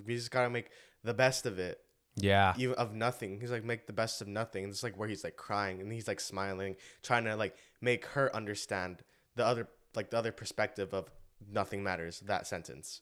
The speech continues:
Speaker 2: Right.
Speaker 1: So, and then from that point on, um,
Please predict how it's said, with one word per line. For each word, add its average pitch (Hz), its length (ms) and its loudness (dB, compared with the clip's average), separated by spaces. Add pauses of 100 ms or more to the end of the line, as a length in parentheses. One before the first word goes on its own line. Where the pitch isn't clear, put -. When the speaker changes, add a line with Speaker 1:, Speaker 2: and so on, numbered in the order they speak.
(100)
Speaker 2:
Right. 107 440 4
Speaker 1:
So, 131 420 8
and 131 160 2
then 131 160 2
from 127 340 -2
that 117 260 6
point 127 320 0
on, 95 340 0 (640)
um, 104 420 0